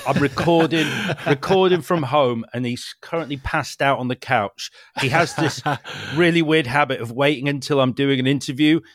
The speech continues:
Speaker 1: in my broom cupboard upstairs, uh, a lot like the, the old children's B B C broom cupboard.
Speaker 2: <laughs>
Speaker 1: Uh, he, like Gordon the Gopher, he pops up and just goes, "Now I'd like some attention, please."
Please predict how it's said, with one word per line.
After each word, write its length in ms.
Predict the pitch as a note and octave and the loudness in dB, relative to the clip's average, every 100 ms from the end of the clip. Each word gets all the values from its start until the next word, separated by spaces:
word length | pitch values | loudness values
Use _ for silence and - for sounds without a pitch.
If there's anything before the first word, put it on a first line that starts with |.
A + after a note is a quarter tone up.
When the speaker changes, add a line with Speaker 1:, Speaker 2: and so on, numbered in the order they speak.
| _ | _
Speaker 1:
in 140 | - A#2+ | -8 -2
my 120 | B2 | -2
broom 340 | A2+ C#3 C#3 | 0 0 0
cupboard 360 | C3+ D3 C#3+ C3 | 0 0 0 -2
upstairs, 760 | A#2 - - B2+ C3 C#3 - - - | -4 -10 -4 0 2 2 -4 -14 -6
uh, 200 | A#2+ A#2+ | -4 -2
a 100 | B2 | -2
lot 120 | B2+ C#3 | 0 0
like 160 | B2+ C#3+ B2+ B2 | 2 2 2 0
the, 80 | - | 0
the 100 | C3+ | 0
old 200 | B2+ A#2+ | 2 0
children's 400 | - C#3+ B2 B2+ | 0 0 0 -4
B 180 | - C3 | -2 -2
B 140 | A#2+ | -2
C 220 | B2+ C3+ A#2+ | -4 -4 -4
broom 240 | B2+ B2+ | -2 -2
cupboard. 440 | D#3+ C#3 C#3 C3 A#2 | 0 0 0 -2 -6
Speaker 2:
<laughs> 40 | - - - A#2+ | -8 -6 -2 2
Speaker 1:
Uh, 160 | C3+ C#3 | 2 2
he, 300 | F3+ E3+ D3 | -2 -4 -2
like 240 | D3 D3 C3+ | 0 0 2
Gordon 280 | D#3+ D3 C#3+ | 2 4 2
the 100 | C#3 | 2
Gopher, 420 | D3 C3+ - A#2+ | 4 2 0 -4
he 80 | A#2 | -4
pops 400 | - B2+ - D3 | -4 -4 -2 -2
up 180 | A2 | -2
and 100 | B2 | -2
just 200 | - C3 | -4 0
goes, 200 | C#3+ C3 | 0 2
"Now 600 | G3+ E3+ F3 - A3+ B3+ | 2 2 2 0 2 4
I'd 100 | G#3+ | 4
like 220 | E3+ F3 - | 2 -2 -2
some 100 | F#3+ | -8
attention, 540 | - A#3+ F3+ - A#2 | -4 -4 -4 -8 -6
please." 420 | C#3 E3 F#3+ - | -4 -2 -4 -8